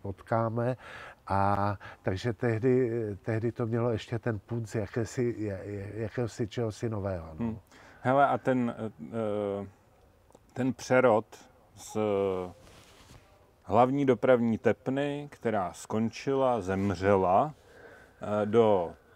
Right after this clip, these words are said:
Speaker 2: turistické atrakce, kterou je to vlastně jako dneska. A ty jsi měl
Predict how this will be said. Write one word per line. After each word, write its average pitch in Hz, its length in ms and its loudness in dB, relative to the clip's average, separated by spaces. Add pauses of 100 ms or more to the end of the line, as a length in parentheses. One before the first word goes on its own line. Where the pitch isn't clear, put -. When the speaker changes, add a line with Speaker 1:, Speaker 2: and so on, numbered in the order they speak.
(240)
Speaker 2:
turistické 147 720 0
atrakce, 135 540 2
kterou 131 360 4
je 135 120 4
to 135 160 0
vlastně 127 380 0
jako 127 200 -2
dneska. 123 520 -4
A 80 100 -6
ty 131 140 0
jsi - 160 -2
měl 127 460 0